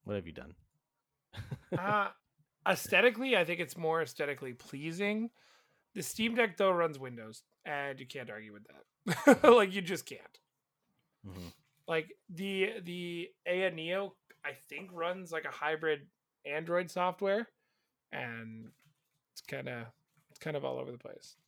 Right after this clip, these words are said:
Speaker 2: But that's what I think about that, and that's what you
Speaker 1: Mm.
Speaker 2: think about that. Now,
Speaker 1: Mm-hmm.
Speaker 2: we did, we did talk about a lot of really cool things this week, but, uh, that's all the time we have,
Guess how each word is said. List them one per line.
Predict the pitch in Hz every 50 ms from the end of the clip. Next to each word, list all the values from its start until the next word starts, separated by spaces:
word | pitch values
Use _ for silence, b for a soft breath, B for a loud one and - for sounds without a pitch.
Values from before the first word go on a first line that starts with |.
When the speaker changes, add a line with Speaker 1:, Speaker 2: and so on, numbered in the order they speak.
| _ _ _ _ _ _ _
Speaker 2:
But | - 185 135 - - _ _ _ _ _ _ _ _ _ _ _ _ _ _ _ _ _ _ B B B B B B B B B B B B B _ -
that's | 214 214 214 -
what | 196 190
I | 180 175 175
think | - - 156 139 123
about | 127 117 123 120 113 117
that, | - 113 113 117 -
and | - 160
that's | 185 -
what | - 220
you | 214 202 214 226 -
Speaker 1:
Mm. |
Speaker 2:
think | - 160 131 123
about | 123 120 127 117 - -
that. | - 113 92 - - - _ -
Now, | 160 151 147
Speaker 1:
Mm-hmm. | 147 147 - 87 - -
Speaker 2:
we | 160 160
did, | 156 170 170 170 - -
we | - 165 160
did | 156 170 175 170
talk | - 180 175 170 165 -
about | 170 165 160 156
a | 151 147
lot | 143 147 147 143
of | 139 139
really | 143 147 147 143 143 143
cool | - 143 135 127
things | - - 143 151 180 175 - - -
this | - 151 139 131 -
week, | - 160 190 214 _ _
but, | - 175 160 156
uh, | 151 151 151 147
that's | 156 170 170 - 165
all | 165 185 190
the | 180 143
time | - - 143 147 147 135
we | 123 120
have, | 117 131 156 180 160